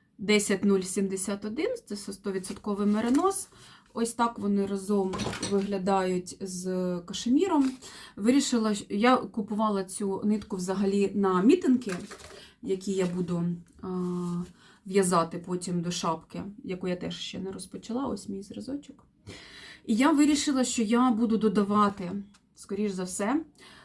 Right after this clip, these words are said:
е, хочу більш теплішу шапку, бо в мене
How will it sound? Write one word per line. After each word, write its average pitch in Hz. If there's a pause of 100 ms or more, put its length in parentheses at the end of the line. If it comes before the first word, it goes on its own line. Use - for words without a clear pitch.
(540)
е, 196
хочу 208
більш 226
теплішу 202
шапку, 240
бо 185
в 185
мене 208